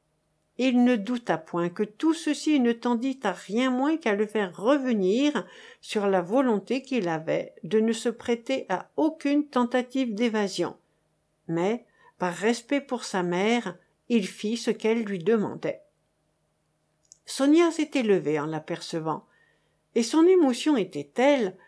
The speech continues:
que la belle artiste était devenue, pour le moins, aussi pâle que lui.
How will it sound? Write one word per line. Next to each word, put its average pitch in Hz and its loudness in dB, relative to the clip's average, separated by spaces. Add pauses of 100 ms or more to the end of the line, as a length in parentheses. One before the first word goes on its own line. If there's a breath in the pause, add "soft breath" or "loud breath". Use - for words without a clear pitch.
(260 soft breath)
que 233 0
la 220 0
belle 233 2
artiste - -2
était 190 0
devenue, 233 4
pour 240 0
le 156 4
moins, 262 2 (300 loud breath)
aussi 320 2
pâle 233 0
que - -6
lui. 160 -8